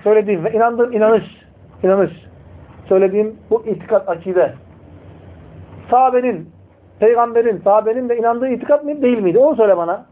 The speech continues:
Önce, önce desen, ona diyecek, "Evet, onlar böyle inanıyordu." Yani daha tartışmaya başlamadan önce senin haklı olduğunu itiraf ettirmiş Allah Teala onlara. Yani bu kadar, e, garanti bir akide, doğru bir akide üzerindesin.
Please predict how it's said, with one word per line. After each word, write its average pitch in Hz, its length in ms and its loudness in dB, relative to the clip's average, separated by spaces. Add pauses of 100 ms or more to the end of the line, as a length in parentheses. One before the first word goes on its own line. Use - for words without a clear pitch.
Önce, 190 140 -4
önce 190 240 -2
desen, 190 220 -2 (120)
ona 262 120 4
diyecek, 240 280 0
"Evet, 185 200 2 (400)
onlar 202 280 0
böyle 208 180 0
inanıyordu." 147 340 -14 (960)
Yani 214 280 0 (120)
daha 226 180 2
tartışmaya 233 480 -2
başlamadan 254 420 2
önce 226 320 2 (380)
senin 277 180 0
haklı 220 280 0
olduğunu 240 380 0 (1200)
itiraf 233 400 2
ettirmiş 240 400 -6
Allah 190 240 2
Teala 165 180 0
onlara. 151 260 -2
Yani 160 220 2 (100)
bu 214 140 -6
kadar, 240 260 2 (760)
e, 202 140 2 (280)
garanti 240 380 0
bir 247 100 -2
akide, 185 420 -2 (120)
doğru 214 240 2
bir 220 60 -2
akide 196 220 -4
üzerindesin. 160 600 -2